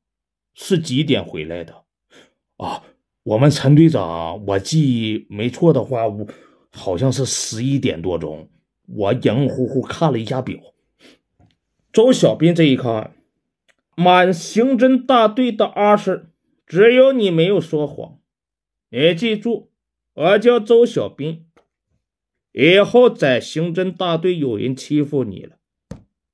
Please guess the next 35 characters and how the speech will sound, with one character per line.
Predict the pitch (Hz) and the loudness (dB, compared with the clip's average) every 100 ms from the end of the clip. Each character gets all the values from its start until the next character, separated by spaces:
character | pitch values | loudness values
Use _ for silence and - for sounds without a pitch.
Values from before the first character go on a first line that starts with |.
| _ _ _ | _ _ _
来 | - 170 190 | -2 0 2
找 | 185 202 | 0 0
我。 | 214 165 156 - _ _ _ _ _ _ | 0 -2 -8 -14 _ _ _ _ _ _
啪 | - 117 | -18 -16
啪， | - 101 104 _ _ _ _ _ _ _ | -14 -14 -14 _ _ _ _ _ _ _
车 | - - 123 | -8 0 0
就， | 123 92 - - - 85 | 2 -2 -6 -20 -10 -2
也 | 101 | 0
就 | 113 | 0
往 | 127 87 | -2 -2
前 | - 110 | -4 -4
开。 | - 92 - - - - - _ - | 0 -2 -2 -12 -20 -20 -20 _ 0
当 | 180 180 175 | 2 6 4
时 | 165 165 190 | 4 4 4
你 | 120 | 2
看 | 107 147 147 | 0 0 4
这 | 165 | 2
陈 | 160 - 170 | 2 2 2
小 | 151 107 | 4 2
志 | 104 170 147 | 0 2 0
搁 | - 113 | 0 -6
后 | - 190 | -2 0
排 | 127 120 | 2 4
座， | 160 175 | 4 2
这 | 165 | 2
红 | 160 165 175 | 2 2 4
色 | 202 | 4
液 | 202 | 4
体 | 190 110 | 0 -2
直 | 107 151 | -4 -2
冒 | 175 208 170 | 2 2 0
啊， | 107 - - - - _ _ _ _ _ _ _ | -2 -12 -20 -20 -20 _ _ _ _ _ _ _
讲 | - 123 113 | -2 -2 0
话 | 165 175 | 2 2
了， | 151 143 208 | 2 -2 -6